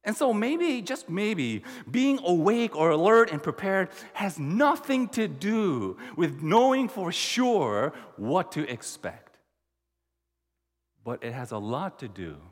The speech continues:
with being surprised by the unexpected. A kind of surprise that brings unexpected joy.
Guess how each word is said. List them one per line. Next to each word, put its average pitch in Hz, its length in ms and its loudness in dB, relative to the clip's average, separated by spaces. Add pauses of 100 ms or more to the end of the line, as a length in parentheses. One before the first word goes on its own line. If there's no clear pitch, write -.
(920)
with 92 200 -18
being 131 260 -8
surprised - 1120 -10 (840)
by 98 140 -10
the 98 160 -12 (100)
unexpected. - 760 -14 (1900)
A 107 60 -16
kind 214 340 -6
of 185 100 -6
surprise 165 680 -8 (400)
that 127 180 -8
brings 151 320 -6 (180)
unexpected 156 920 -10
joy. 85 360 -12